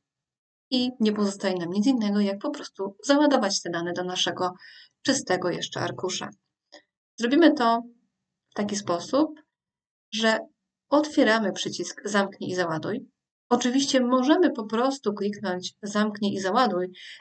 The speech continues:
natomiast my wybierzemy tą drugą opcję, czyli Zamknij i załaduj do. Zrobimy to tylko dlatego, aby pokazać, że przenosząc dane, możemy je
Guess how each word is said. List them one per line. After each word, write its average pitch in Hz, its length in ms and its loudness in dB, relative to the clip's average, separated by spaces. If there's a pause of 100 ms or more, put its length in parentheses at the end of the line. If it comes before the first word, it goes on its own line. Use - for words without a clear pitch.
natomiast 240 500 -2
my 220 140 -2
wybierzemy 220 480 -2
tą 208 160 -2
drugą 247 320 2
opcję, 208 340 -2
czyli 196 480 -6
Zamknij 208 520 -2
i 208 40 -4
załaduj 185 480 -2 (140)
do. 196 300 2 (760)
Zrobimy 277 360 6
to 247 120 0
tylko 302 340 2
dlatego, 214 580 0 (220)
aby 202 400 0 (160)
pokazać, 208 720 -2
że 190 500 -4 (420)
przenosząc 226 640 0
dane, 185 380 -2 (440)
możemy 226 320 0
je 247 280 -2